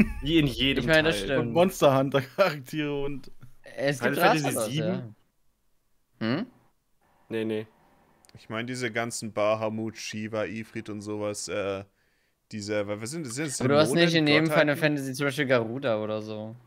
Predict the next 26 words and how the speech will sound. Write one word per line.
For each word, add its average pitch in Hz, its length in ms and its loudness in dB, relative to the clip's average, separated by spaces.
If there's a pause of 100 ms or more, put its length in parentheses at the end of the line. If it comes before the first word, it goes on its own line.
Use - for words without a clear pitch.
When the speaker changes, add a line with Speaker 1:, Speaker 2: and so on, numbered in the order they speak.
Speaker 4:
Okay, - 340 0
Speaker 2:
Oder 104 100 2
Speaker 4:
okay, 98 220 0
Speaker 2:
Odin 110 140 0
Speaker 4:
okay, 104 100 -4
das 104 160 -2
Speaker 2:
immer. 107 80 -8
Speaker 4:
kann 101 120 -8
sein. 101 260 -6 (680)
Speaker 1:
Nein, 113 180 0
nein, 110 180 2
Gerudo 117 340 -2
sind 143 160 -4
aus - 280 -4
Zelda. 104 400 -6 (640)
Speaker 2:
Nein, 117 260 4
Garuda. 123 640 0
<laughs> 131 100 -4 (1700)
Speaker 4:
Ich - 200 -12
glaub, 120 180 -2
in 113 100 -6
fünfzehn 131 400 -6
gab's 113 240 -4
auch - 160 -6
keinen 117 180 -6
Odin. 120 540 -10